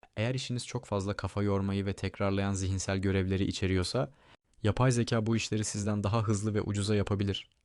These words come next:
Peki kimler risk altında? Mesela yazarlar, çevirmenler ve gazeteciler. Yapay zeka artık saniyeler içinde makaleler,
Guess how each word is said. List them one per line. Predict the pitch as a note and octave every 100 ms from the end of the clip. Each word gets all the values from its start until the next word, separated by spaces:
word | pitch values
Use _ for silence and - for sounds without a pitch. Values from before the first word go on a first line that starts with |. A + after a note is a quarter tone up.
| _ - -
Peki | B2 A2
kimler | - A2+ B2+ C#3
risk | A2 -
altında? | G2+ G2+ G#2+ G2+
Mesela | A#2+ - G2+ G2 G2+ _ _ _ -
yazarlar, | G#2 F#2 F#2 F#2 G#2+ - - _ _ _
çevirmenler | - G#2+ G2+ G2+ G#2 C3
ve | B2
gazeteciler. | A2 G#2 G2+ F#2+ F#2+ F#2
Yapay | G2 A#2+ A2+
zeka | A2+ A#2+ A2+ - - - _ -
artık | - G2 -
saniyeler | - G2 G2 G2 G2+
içinde | F#2+ G2+ G2
makaleler, | F#2+ F#2 F#2+ F#2+ G#2 C3